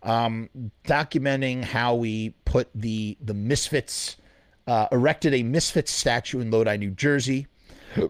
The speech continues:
And, um, this thir-, this Friday, Steve Zing, he's having his Black Friday bash. I wish I could make it. I probably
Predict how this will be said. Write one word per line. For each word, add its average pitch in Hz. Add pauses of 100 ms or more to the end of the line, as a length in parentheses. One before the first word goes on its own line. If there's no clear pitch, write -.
(960)
And, 143
um, 139
this 151 (240)
thir-, -
this 170
Friday, 165
Steve 185
Zing, 151
he's 156
having 175
his 123
Black 127
Friday 120
bash. 127 (100)
I 151
wish 117
I 170
could 135
make 120
it. 165
I 127
probably 127